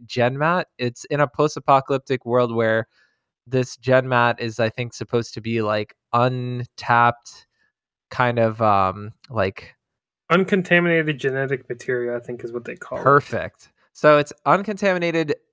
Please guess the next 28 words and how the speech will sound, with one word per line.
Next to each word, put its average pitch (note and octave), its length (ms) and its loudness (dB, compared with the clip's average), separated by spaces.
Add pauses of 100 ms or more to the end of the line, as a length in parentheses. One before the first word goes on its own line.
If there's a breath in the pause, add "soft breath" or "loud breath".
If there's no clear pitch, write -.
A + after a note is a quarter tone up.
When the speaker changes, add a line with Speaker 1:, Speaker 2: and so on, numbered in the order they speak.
(320)
Speaker 1:
genetic C3+ 460 0
material. A#2+ 600 0 (220 soft breath)
So - 140 -4
you D3+ 120 0
go E3+ 240 4
in, F#3+ 160 -2
grab C#3+ 360 2
that, C3 280 2
and C3 140 -4
then C3 100 -4
you B2+ 140 -4
make C3 220 -4
your D3+ 120 0
way C#3 200 2
out C3 240 4
of A#2 160 -4
whatever A#2+ 340 0
map A#2 360 -2
that A#2 160 0
has A#2 140 -4
been B2 180 -10
made A#2+ 240 -4
by A2+ 220 -2
the A#2+ 100 -8
user. C3 380 -4
So B2+ 240 0
it's A#2+ 220 -4
a A#2 300 0